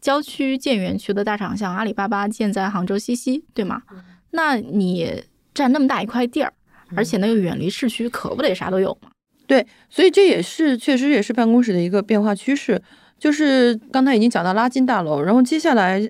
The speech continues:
Speaker 2: 基本上绝大多数的楼都喜欢把所有的商业功能都集于独栋大楼。但是到了六七十年代的时候，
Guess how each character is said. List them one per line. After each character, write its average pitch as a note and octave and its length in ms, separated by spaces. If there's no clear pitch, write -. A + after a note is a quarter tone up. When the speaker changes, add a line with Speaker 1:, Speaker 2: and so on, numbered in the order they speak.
Speaker 2:
基 - 160
本 B3 100
上 F#3 200
绝 F3 160
大 B3+ 120
多 A3+ 160
数 A3 140
的 F3+ 80
楼 D#3+ 220
都 G#3 240
喜 - 200
欢 F3+ 240
把 D#2 200
所 - 160
有 G3+ 100
的 D#3+ 80
商 G3 160
业 F3+ 80
功 F#3+ 160
能 F3 160
都 F#3+ 160
集 F3+ 180
于 F#3 140
独 E3+ 180
栋 A#3+ 220
大 E3 160
楼。 - 240
但 C#4 180
是 C4 240
到 A#3+ 260
了 F3 440
六 B3 160
七 D#4 180
十 C4+ 80
年 E3+ 180
代 F3+ 160
的 E3+ 80
时 F3 160
候， E3 320